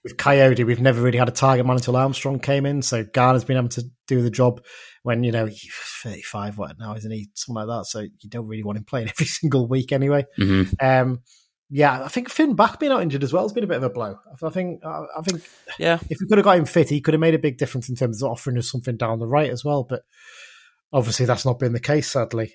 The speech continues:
Speaker 1: Um, yeah, I, I, I, I agree with you. I, I think we'd, I think we'd be a little bit higher than we are now, but not massively higher. I think you may be looking at roundabout where your likes of your,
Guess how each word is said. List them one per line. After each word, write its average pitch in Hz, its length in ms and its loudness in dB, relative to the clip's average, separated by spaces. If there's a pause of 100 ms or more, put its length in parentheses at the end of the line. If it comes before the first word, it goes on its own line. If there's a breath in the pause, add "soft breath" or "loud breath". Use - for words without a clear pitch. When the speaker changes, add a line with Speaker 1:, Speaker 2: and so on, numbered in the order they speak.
Speaker 1:
Um, 131 640 4 (380)
yeah, 156 320 6
I, - 0 - (160)
I, 147 200 0
I, - 200 -2
I 147 120 -4
agree 127 180 0
with 117 100 0
you. 120 80 0
I, 117 140 0
I 123 80 -6
think 131 260 -6
we'd, 139 140 -6 (580 loud breath)
I 147 60 -6
think 226 140 0
we'd 208 60 2
be 185 80 6
a 190 40 4
little 233 180 10
bit 226 100 4
higher 208 180 6
than 202 120 2
we 208 60 2
are 202 160 6
now, 208 260 6
but 156 220 -2 (400)
not 127 300 0
massively 123 640 -4
higher. 107 320 -4 (460 soft breath)
I 120 80 -4
think 120 260 -2
you 135 100 -4
may 127 140 4
be 120 100 0
looking 120 320 0
at 117 80 -6
roundabout 117 520 0
where 117 200 -4
your 117 140 -2
likes 113 240 -4
of 110 100 -10
your, 107 120 -14